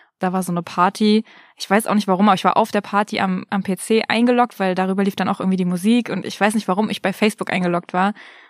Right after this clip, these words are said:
Und ich hab halt anscheinend irgendwann auf der Party so erzählt, dass ich versucht habe, einen Salto zu machen, aber ich hab immer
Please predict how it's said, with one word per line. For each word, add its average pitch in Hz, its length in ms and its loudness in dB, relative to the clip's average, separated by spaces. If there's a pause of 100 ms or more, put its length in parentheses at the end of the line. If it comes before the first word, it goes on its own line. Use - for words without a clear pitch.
Und - 120 -2
ich - 100 -4
hab 220 100 0
halt 233 160 4
anscheinend 208 340 0
irgendwann 208 360 2
auf - 100 -2
der 180 120 -4
Party 190 600 0
so 180 160 -6
erzählt, 190 540 0 (280)
dass 196 140 -6
ich 196 120 -6
versucht 196 360 -2
habe, 180 160 0
einen 180 160 -2
Salto 185 400 0
zu - 140 -4
machen, 180 360 0
aber 180 160 0
ich - 140 -4
hab 190 60 -4
immer 190 320 2